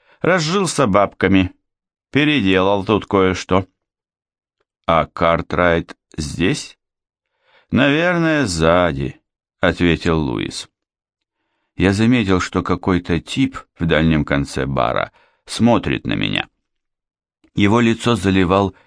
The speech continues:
колеблющийся зелёный свет от аквариума.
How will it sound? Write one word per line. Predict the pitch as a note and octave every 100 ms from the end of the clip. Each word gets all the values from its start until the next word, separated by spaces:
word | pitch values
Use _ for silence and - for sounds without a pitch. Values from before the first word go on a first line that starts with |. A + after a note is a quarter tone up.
| _ - _
колеблющийся | - E2 G2+ G#2+ G2+ G2+ F#2 F2 -
зелёный | E2 D#2+ D#2+ E2+ D#2+
свет | D#2 D#2 D#2+ -
от | D2+ D#2
аквариума. | - A#1+ A1+ A1 A#1+ -